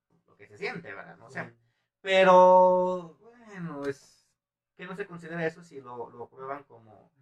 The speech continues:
Speaker 2: Libre
Speaker 1: la libertad de
Speaker 2: expresión,
Speaker 1: expresión,
Speaker 2: pues yo
Speaker 1: este,
Speaker 2: también digo que es como libertad de expresión.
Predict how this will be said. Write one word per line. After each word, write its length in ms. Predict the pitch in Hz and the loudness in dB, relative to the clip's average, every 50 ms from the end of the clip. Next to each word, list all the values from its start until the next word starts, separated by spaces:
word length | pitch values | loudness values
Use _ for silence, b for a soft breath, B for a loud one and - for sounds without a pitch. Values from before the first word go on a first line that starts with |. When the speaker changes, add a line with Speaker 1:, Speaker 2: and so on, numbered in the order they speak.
| - - | -20 -20
Speaker 2:
Libre 680 | - 156 156 160 165 165 165 156 147 139 135 131 127 127 | -18 -14 -8 -4 -2 0 2 2 2 0 0 -2 -4 -8
Speaker 1:
la 100 | 135 131 | -8 -10
libertad 280 | 127 123 120 131 143 143 | -8 -8 -10 -12 -12 -14
de 60 | 151 | -16
Speaker 2:
expresión, 340 | 139 135 127 123 117 - 127 135 | -16 -18 -20 -20 -20 -20 -16 -10
Speaker 1:
expresión, 280 | 139 175 - - 170 | -6 -6 -4 -4 -2
Speaker 2:
pues 200 | 190 185 170 170 151 | -2 0 -2 -2 -2
yo 140 | 160 180 196 | -2 -4 -4
Speaker 1:
este, 80 | 196 | -2
Speaker 2:
también 360 | 233 220 214 226 233 233 220 | -4 -8 -6 -6 -8 -8 -8
digo 380 | 208 226 262 294 277 254 233 202 | -14 -14 -14 -12 -8 -8 -8 -8
que 120 | - 226 | -8 -14
es 100 | 220 - | -16 -14
como 260 | - 240 233 233 226 202 | -14 -12 -8 -6 -6 -4
libertad 360 | 185 170 170 170 - - 226 | -4 -4 -6 -6 -4 -4 -2
de 60 | 220 | -2
expresión. 640 | 190 170 - 175 165 170 165 202 240 269 269 240 - | -4 -6 -8 -14 -14 -10 -2 0 2 2 2 0 -6